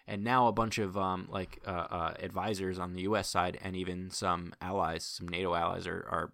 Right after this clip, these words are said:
pretty much pushing for that, to kill that deal. Um, and the reason why, uh, and it's a pretty interesting technical reason, it's like when, when Turkey buys these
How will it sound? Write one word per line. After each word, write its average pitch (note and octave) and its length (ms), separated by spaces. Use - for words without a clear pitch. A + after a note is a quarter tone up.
pretty F#2+ 160
much F2+ 180
pushing F2+ 320
for E2+ 240
that, - 340
to G#2+ 80
kill G2 260
that F2+ 240
deal. F#2 360
Um, F#2 500
and F#2+ 100
the F#2+ 60
reason C3 300
why, F2+ 300
uh, F2+ 460
and F#2+ 100
it's F2 140
a - 60
pretty B2+ 280
interesting F#2+ 320
technical F#2+ 380
reason, F2 260
it's - 160
like E2+ 220
when, A#2+ 380
when A2 240
Turkey D#3 340
buys F#2 320
these - 260